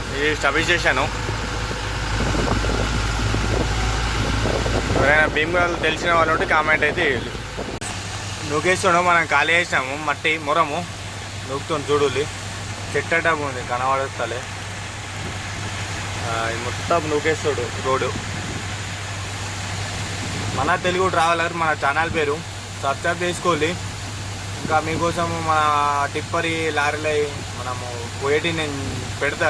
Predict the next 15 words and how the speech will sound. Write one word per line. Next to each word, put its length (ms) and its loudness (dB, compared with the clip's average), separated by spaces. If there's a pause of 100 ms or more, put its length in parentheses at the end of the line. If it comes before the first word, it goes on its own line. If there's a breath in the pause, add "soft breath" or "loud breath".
వీడియోస్లల్లా 540 2 (600)
చూడుల్లి, 400 0 (560)
సరేనా? 300 2 (2750)
ఎంతమందికి 600 2 (400)
మోటార్ 340 0
ఫీల్డ్ 220 0
ఇష్టమో, 340 -2 (880)
మోటార్ 320 2
ఫీల్డ్ 200 -2
ఇష్టం 260 -2
ఉన్న 160 0
వాళ్ళు 220 0
కామెంట్ 360 0
చేయాలి. 300 -4 (3500)
అన్న 120 2